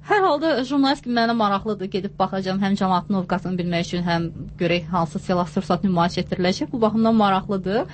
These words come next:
Ə, sabah izləyəcəm yəqin. Və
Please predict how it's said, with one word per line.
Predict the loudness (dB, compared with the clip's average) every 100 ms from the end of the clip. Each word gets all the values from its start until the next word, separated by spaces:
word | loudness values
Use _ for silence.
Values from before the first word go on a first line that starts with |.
| -10 -10 -8 0
Ə, | 4 4 2 -2 -6 0
sabah | 2 4 2
izləyəcəm | 2 2 2 0 2
yəqin. | 2 2
Və | 2